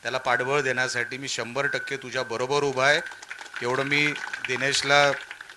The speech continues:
सातत्याने सांगत असतो, पण दिनेशची सवय तुम्हाला माहिती आहे, ते झटकन डोळे उघडले की झटकन झालं पाहिजे, प्रकट झालं पाहिजे. तर, अ, मला तीच गोष्ट त्याबद-, त्याच्याबद्दल, आणि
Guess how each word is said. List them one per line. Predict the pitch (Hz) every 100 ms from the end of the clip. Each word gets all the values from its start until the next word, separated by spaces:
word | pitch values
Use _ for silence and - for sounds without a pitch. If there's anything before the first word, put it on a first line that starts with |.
| - -
सातत्याने | 120 - 143 147 143
सांगत | 139 127 135 135
असतो, | 123 143
पण | 139 123
दिनेशची | 123 127 127 127
सवय | - 131
तुम्हाला | 131 127 131
माहिती | 131 123 123 131
आहे, | 120
ते | 123
झटकन | 120 107 - - 139 131 - - - _ - - - _ _ _ - - - _ _ - 117
डोळे | 120 147
उघडले | 139 147 151
की | 151
झटकन | 131 - 156
झालं | 127 139
पाहिजे, | 143 131
प्रकट | 131 139 156 185
झालं | 156 143
पाहिजे. | 127 110 101 - - - - - - - - - - -
तर, | 117 123 131 - - -
अ, | 127 101 98 95 92 - - - -
मला | 113 113 127
तीच | 131 135 139
गोष्ट | 131 131 -
त्याबद-, | 131 123 127 120 -
त्याच्याबद्दल, | 113 127 117 110 117
आणि | 123 151